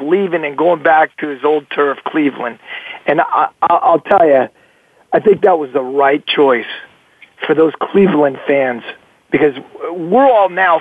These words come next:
fans of the game. I've always been a fan of the game, you know, and, and to see him leave Cleveland, uh,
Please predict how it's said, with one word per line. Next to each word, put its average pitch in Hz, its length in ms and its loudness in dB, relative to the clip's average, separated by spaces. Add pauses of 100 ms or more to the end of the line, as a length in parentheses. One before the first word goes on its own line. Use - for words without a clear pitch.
(120)
fans 170 300 -2
of 135 80 -10
the 139 60 -2
game. 127 360 -6 (400)
I've 254 120 0
always 247 240 2
been 165 160 0
a 139 140 -6
fan 147 240 -2
of 135 80 -10
the 135 80 -8
game, 123 300 -8 (760)
you 156 100 2
know, 185 300 4
and, 175 260 -2
and 170 140 -2
to 160 100 -6 (120)
see 220 260 4
him 165 320 0
leave 190 300 -4
Cleveland, 160 480 0 (380)
uh, 156 320 2